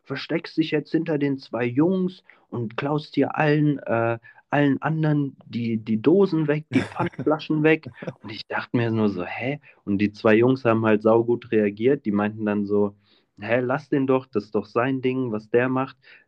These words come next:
Speaker 1: Und keine Ahnung, was die wollte. Und dann, äh, sagt die zu den Jungs so, ähm,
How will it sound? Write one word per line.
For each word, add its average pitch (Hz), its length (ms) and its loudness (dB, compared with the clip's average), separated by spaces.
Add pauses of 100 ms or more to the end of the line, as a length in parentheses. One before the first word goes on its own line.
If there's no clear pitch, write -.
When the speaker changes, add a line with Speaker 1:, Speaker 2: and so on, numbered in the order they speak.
(260)
Speaker 1:
Und 110 400 -6
keine 151 320 -4
Ahnung, 175 340 2
was 135 180 -2
die 123 120 0
wollte. 135 340 4
Und 107 140 2
dann, 107 320 2
äh, 101 420 -2 (220)
sagt 110 400 -2
die 107 340 4 (240)
zu - 140 -4
den 110 200 4
Jungs 120 320 2
so, 110 280 4 (680)
ähm, 98 560 0